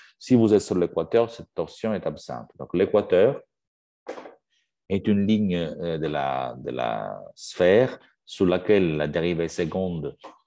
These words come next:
euh, comme on l'a construit tout à l'heure, elle est nulle. Donc, la co-, la torsion est nulle.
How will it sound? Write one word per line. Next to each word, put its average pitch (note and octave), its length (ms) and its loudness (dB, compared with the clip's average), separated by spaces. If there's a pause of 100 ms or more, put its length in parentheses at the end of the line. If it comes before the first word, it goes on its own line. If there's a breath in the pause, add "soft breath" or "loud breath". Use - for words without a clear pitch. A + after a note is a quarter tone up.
(200)
euh, A#1+ 300 -12
comme F2 160 -2
on F2 60 0
l'a E2+ 120 0
construit E2+ 380 -4
tout - 180 -16
à C#2+ 100 2
l'heure, F#2+ 320 -2
elle F2+ 120 2
est F2 80 4
nulle. E2 400 0
Donc, A#1+ 220 -10
la C2+ 100 -2
co-, - 260 -4
la D#2+ 120 -4
torsion D#2+ 380 -2
est D2 60 -4
nulle. C#2+ 240 -8